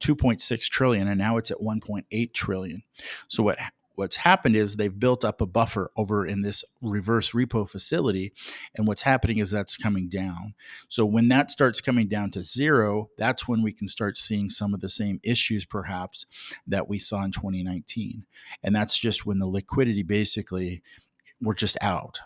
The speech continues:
right? It's similar to what's happening in the oil markets right now at the, at Cushing, Oklahoma, where they're saying we're down to very, very critical levels of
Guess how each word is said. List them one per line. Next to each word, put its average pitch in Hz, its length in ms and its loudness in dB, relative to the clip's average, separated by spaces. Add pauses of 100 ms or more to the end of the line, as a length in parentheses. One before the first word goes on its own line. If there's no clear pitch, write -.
right? 98 280 -4
It's - 200 -4
similar 117 360 4
to - 120 -4
what's 107 180 -2
happening 110 280 2
in 101 60 2
the 101 180 0
oil 107 240 6
markets 98 420 0
right 92 180 -2
now 92 280 -4 (340)
at 95 100 0
the, 95 100 -6 (140)
at 104 200 -2
Cushing, 113 400 0
Oklahoma, 98 640 0
where 95 200 -6
they're 95 140 -2
saying 101 420 0
we're 101 100 0
down 107 340 4
to 107 100 -4
very, 104 340 2
very 98 360 -4
critical 104 480 -6
levels 98 420 2
of 92 100 -8